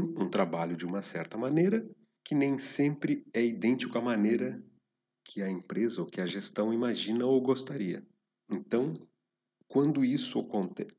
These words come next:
quando isso acontece, quando isso ocorre em empresas que estão iniciando um processo de organização, de gestão de processos, num primeiro ponto é preciso entender como as pessoas fazem,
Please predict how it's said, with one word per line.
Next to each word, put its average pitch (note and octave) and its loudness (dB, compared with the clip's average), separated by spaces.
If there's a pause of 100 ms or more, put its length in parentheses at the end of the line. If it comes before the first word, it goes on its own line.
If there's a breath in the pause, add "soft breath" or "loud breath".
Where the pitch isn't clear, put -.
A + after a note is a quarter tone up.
quando G2+ 0
isso A#2 0
acontece, G2 -2
quando F2 -2
isso G2 -8
ocorre E2 -6
em E2+ -2
empresas E2+ -2
que - -10
estão G#2+ -2
iniciando G2+ 0
um F2+ -6
processo - -6 (1300)
de F2 -6 (340)
organização, G2+ 0
de D#2+ -8
gestão F2 -2
de E2 -6
processos, - -6 (760)
num A#2+ -2
primeiro G#2 -2
ponto B2 -4
é G#2 -4
preciso A#2 -4
entender A2+ 0
como G#2 0
as G2+ -4
pessoas - -6
fazem, E2 -6